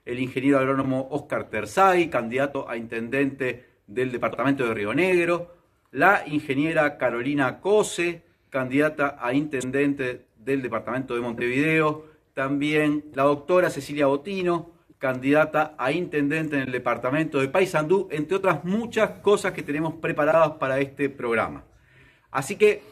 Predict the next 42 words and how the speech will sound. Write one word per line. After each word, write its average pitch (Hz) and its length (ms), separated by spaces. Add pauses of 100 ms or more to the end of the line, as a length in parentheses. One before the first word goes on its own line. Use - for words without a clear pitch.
confiando 196 640
en 175 80
que 151 120
todos 196 320
y 175 80
todas 175 280
ustedes 175 320
puedan 180 300
disculparnos 185 720
por 127 240
este 156 180
problema 147 380
que 120 60
estamos 156 300
experimentando 139 640
en 147 60
este 143 140
proyecto 156 440
que 156 120
es 170 80
muy 233 240
innovador 196 520
para 123 160
la 113 100
televisión 113 340
uruguaya, 147 340
es 147 80
el 139 80
primer 170 260
programa 185 240
periodístico 156 460
por 131 140
streaming 170 560 (400)
que 131 100
se 131 200
emite 208 320
en 139 100
la 127 100
televisión 123 540
nacional, 160 800 (760)
eh, 104 680 (120)
en, 107 200